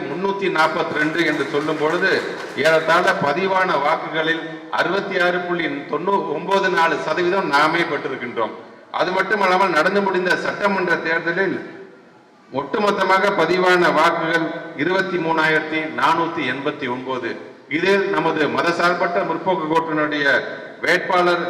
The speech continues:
பெற்ற வாக்குகள் பனிரெண்டாயிரத்தி இருநூத்தி தொண்ணூத்தி ஒரு வாக்குகள், ஏறத்தாழ ஐம்பத்தி ரெண்டு புள்ளி மூணு ரெண்டு சதவீதம் வாக்குகளை நாம் பெற்றிருக்கின்றோம்.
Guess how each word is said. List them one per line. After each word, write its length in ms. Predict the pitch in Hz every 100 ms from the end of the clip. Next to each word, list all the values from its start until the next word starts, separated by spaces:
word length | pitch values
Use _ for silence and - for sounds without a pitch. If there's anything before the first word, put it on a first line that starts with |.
| -
பெற்ற 240 | 226 - 175
வாக்குகள் 560 | 147 156 165 151 180 185 - - - -
பனிரெண்டாயிரத்தி 880 | 143 185 190 180 175 170 170 170 170 170 170
இருநூத்தி 420 | 151 185 180 180 170
தொண்ணூத்தி 320 | 156 156 151 143
ஒரு 120 | 135 135
வாக்குகள், 460 | 160 160 143 147 127 - - - 139
ஏறத்தாழ 420 | 151 151 165 170 160 - - - 123
ஐம்பத்தி 360 | 170 185 185 175
ரெண்டு 220 | 160 170 180
புள்ளி 260 | 165 160 151 - - - - 156
மூணு 180 | 190 196
ரெண்டு 200 | 175 160 151
சதவீதம் 460 | 147 170 170 170 131
வாக்குகளை 440 | 143 156 151 156 156 143
நாம் 160 | 131 131
பெற்றிருக்கின்றோம். 640 | 131 143 131 120 120 110